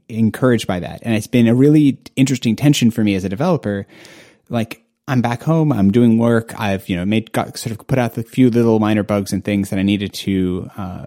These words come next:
initially. And my usual in-, instinct at this point would be to dive back into Xcode, build some more features, round out things, like, get back in there, see, you know, like, it's, we're at the point now where it's like, now that things are out, I'm starting to see where the holes are, where people are confused, like, those kind of issues.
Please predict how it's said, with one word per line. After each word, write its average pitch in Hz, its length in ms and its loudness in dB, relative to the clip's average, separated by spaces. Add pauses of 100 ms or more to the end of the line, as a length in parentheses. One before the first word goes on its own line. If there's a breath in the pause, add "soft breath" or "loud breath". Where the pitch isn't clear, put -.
(120)
initially. 107 640 0 (560 soft breath)
And 110 400 0 (340)
my 123 140 -4
usual 123 680 4
in-, 120 260 4
instinct 123 500 2
at 95 80 -10
this - 140 -6
point - 500 -12
would 107 140 -4
be 104 180 0
to 104 220 -4
dive 110 320 0
back 107 220 -4
into 104 140 0
Xcode, 92 680 -6
build 127 200 2
some 120 120 2
more 104 140 2
features, 92 580 -4
round 117 240 2
out 104 200 -4
things, 95 460 -6
like, 98 320 -6 (480 loud breath)
get 127 220 -2
back 110 240 -6
in 107 140 2
there, 98 260 0
see, - 180 -4
you 101 140 2
know, 101 60 -6
like, 110 200 -8
it's, 113 240 -10
we're 123 120 2
at 113 80 0
the 110 60 -6
point 110 220 -2
now 104 220 0
where 101 180 -2
it's 98 140 -6
like, 98 100 -8
now 113 140 2
that 104 100 -2
things 107 160 -4
are - 100 -8
out, 175 240 -2
I'm 113 120 -2
starting 104 180 -2
to 98 60 -6
see 110 160 -2
where 98 80 -2
the 95 80 -4
holes 156 340 2
are, 123 240 2
where 104 140 -4
people 98 220 -8
are 92 80 -4
confused, 131 760 0
like, 90 180 -10
those 113 180 0
kind 98 200 -4
of 90 100 -8
issues. 92 400 -10